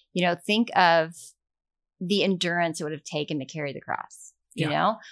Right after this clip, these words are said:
Speaker 1: we can't even possibly come close, but just, you know, if you can just try to empathize for this
Speaker 2: Right.
Speaker 1: decade, you know, like, it really,
Speaker 2: Yeah.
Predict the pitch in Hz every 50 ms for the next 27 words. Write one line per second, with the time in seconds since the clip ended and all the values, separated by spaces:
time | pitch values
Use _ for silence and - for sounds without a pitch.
0 | - - - 202 254 294 262 - 262 254 226 196 190 185 160 160 165 165 - 160
1 | 151 151 156 - - 143 135 147 147 147 170 151 147 135 - - 131 - - -
2 | - - - - - - _ _ _ - 233 220 147 87 - - - - - -
3 | - _ _ _ _ _ _ _ _ - 277 302 294 - - - - 262 262 254
4 | 247 226 - 220 226 220 226 - 254 262 269 247 - 233 208 202 190 - 220 233
5 | 233 - - - _ - _ _ _ _ _ _ _ _ _ _ _ - - 247
6 | 240 240 233 - - 208 214 208 208 - 185 156 143 123 101 110 180 - - -
7 | 208 190 180 180 175 - - - 202 185 175 214 180 160 147 139 147 190 196 202
8 | 180 170 - - 156 113 123 165 175 214 226 233 208 202 202 202 190 185 - -
9 | - 233 202 - - - 226 240 254 277 277 180 226 233 185 139 -